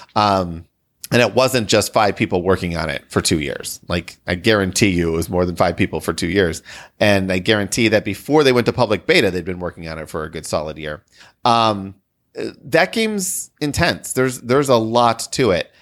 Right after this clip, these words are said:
They, that company took a huge risk on, on this game. Now, what they ended up doing was building something that I was willing to buy, download, and play again. After playing through the physical copy,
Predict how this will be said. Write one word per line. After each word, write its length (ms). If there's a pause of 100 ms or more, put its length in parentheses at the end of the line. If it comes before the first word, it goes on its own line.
(200)
They, 320
that 300
company 840 (120)
took 200
a 40
huge 440
risk 640 (320)
on, 540 (140)
on 120
this 140
game. 220 (320)
Now, 240 (400)
what 180
they 100
ended 160
up 120
doing 200
was 120
building 440
something 480
that 380 (340)
I 560
was 220
willing 340
to 140
buy, 440
download, 580
and 180
play 260
again. 480 (220)
After 260
playing 340
through 120
the 80
physical 400
copy, 540